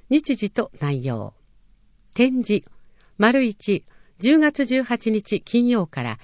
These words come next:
二十二日火曜、午前十時から午後四時。リサイクル広場高井戸、高井戸東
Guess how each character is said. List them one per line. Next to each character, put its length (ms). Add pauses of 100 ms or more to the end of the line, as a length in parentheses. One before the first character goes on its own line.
(160)
二 140
十 240
二 160
日 360
火 140
曜、 340 (360)
午 160
前 220
十 220
時 140
か 160
ら 160 (120)
午 100
後 180
四 160
時。 200 (520)
リ 120
サ 180
イ 80
ク 120
ル 120
広 280
場 200
高 300
井 120
戸、 160 (540)
高 280
井 60
戸 140
東 500